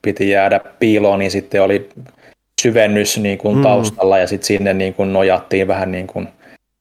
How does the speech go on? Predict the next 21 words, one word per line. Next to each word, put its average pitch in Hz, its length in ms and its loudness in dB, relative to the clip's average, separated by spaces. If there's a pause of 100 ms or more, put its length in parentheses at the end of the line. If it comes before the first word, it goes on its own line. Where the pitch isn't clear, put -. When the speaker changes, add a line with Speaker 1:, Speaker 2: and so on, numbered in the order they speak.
Speaker 1:
piiloon 98 460 2
ja 87 200 0
yllätettiin 95 580 -2
sitten 98 320 -6
takapäin 98 640 -2
tai 101 120 0
sitten 98 320 -6
kavuttiin 98 880 -2
ruudun 101 420 0
ylälaidassa 98 640 2
olevaa 95 480 2
putkea 98 600 -2
pitkin 98 580 -6 (360)
niin 98 140 -8
kuin 98 140 -4 (200)
viho-, 110 220 0
vihollisten 104 580 0
ohi, 101 320 0
et, 101 160 -2
et - 220 -8 (600)
ihan 185 460 2